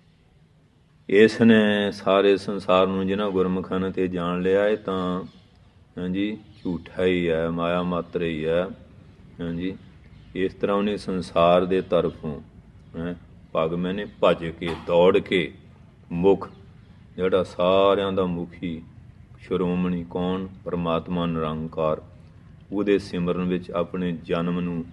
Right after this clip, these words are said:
ਜੀਵਨੇ ਨੂੰ, ਹੈਂ, ਵੀ ਮੈਨੇ ਵਿਸ਼ੇਸ਼ ਕਰਕੇ ਗੋਇਆ ਮੈਨੇ ਮਿਲਾ ਲਿਆ। ਉਹ ਤਾਂ ਫਿਰ ਬੰਦਗੀ ਕਰਦੇ ਆ ਵੀ ਮਨੁੱਖ ਦੇ ਕਿਹੜੀ ਮਿਲਣੀ ਹੈ,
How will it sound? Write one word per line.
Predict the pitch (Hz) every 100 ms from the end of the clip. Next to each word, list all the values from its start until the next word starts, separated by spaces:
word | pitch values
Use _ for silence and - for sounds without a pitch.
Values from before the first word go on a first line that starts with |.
| - - -
ਜੀਵਨੇ | 82 87 87 90 90
ਨੂੰ, | 87 87 - - - - - -
ਹੈਂ, | 92 101 110 - - -
ਵੀ | 80 90
ਮੈਨੇ | 92 101 104
ਵਿਸ਼ੇਸ਼ | 98 82 - - 85 87 -
ਕਰਕੇ | 95 92 85 98
ਗੋਇਆ | 87 90 87 90
ਮੈਨੇ | 95 98 104 110 - - - - - - -
ਮਿਲਾ | 87 87 85 80
ਲਿਆ। | 69 65 - - - - - -
ਉਹ | 85
ਤਾਂ | 92
ਫਿਰ | 90
ਬੰਦਗੀ | 92 92 98 98
ਕਰਦੇ | 98 95 98
ਆ |
ਵੀ | 98
ਮਨੁੱਖ | 92 90 90 90
ਦੇ | 95 101
ਕਿਹੜੀ | 104 107 104
ਮਿਲਣੀ | 95 87 87
ਹੈ, | 87